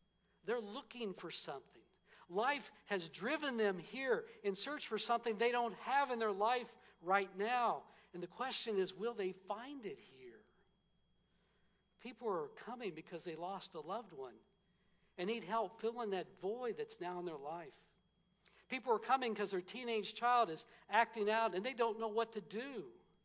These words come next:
People are coming because they've moved to this community and they want to make some friends so that life will be full and enriching. People are coming because their spouse told them this week they don't want to be married to them anymore.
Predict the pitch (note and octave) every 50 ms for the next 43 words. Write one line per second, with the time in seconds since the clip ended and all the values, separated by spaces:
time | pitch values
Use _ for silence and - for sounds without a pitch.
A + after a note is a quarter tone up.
0 | _ _ _ _ _ _ _ _ _ _ _ _ _ _ _ _ _ _ _ _
1 | _ _ - A#3 A3 A#3 A3+ G#3 - - A#3 A3+ A3+ A3 G3+ - - G#3 F3+ F#3+
2 | F#3+ F3+ E3 F3+ F#3 F#3 G3 G3 G#3 A3 A3+ A3 G3 A3 - - F#3+ E3+ F#3 F3+
3 | - - - F3 F3 F#3 G#3 G#3+ G#3+ G3+ - E3 C#3 C#3 C3+ B2 - - - -
4 | - _ - D#3 E3+ F#3+ F#3+ F#3 G3 G#3+ A3 G#3+ G3+ F#3+ F3+ F#3 F#3+ F#3 F3+ -
5 | - E3+ E3 D#3+ - - - F3+ F3+ F3 E3 D3+ C#3+ C3+ B2+ A#2+ A#2 A2+ - -
6 | - _ _ _ _ _ _ - - D#3+ D#3 D3+ - D#3 E3 E3 D#3+ D3 - -
7 | C#3+ C3+ C#3 C3 - - - - G3 F#3 E3+ D#3 C3+ A#2+ A2 - - - - _
8 | - D#3+ C#3+ C#3 C3+ C3+ D3 D#3 D#3 - - - C3+ B2 A2+ A#2 _ _ _ _
9 | _ _ _ _ _ _ _ _ _ _ _ _ _ _ _ _ _ - G#3+ G#3+
10 | - G3+ E3 D3 - - F#3+ G#3 G#3+ G3 D3+ C#3+ C#3 - - E3 D3+ - E3 D3
11 | C#3+ - - - F#3 F#3 F#3 F#3 F3 - - - - G3 G3 F#3 - D3+ D3+ D3+
12 | D3+ E3 - - - E3 F#3 G3 F#3 E3 - - _ - - - _ _ _ _
13 | _ _ _ - - G3 G3+ G3+ F3+ F3 E3+ E3 E3+ E3 D3+ D#3 F3 G3+ G#3 E3+
14 | - - D3 B2+ C3 B2+ C3 B2 B2 A#2+ A#2+ B2 A#2+ A#2+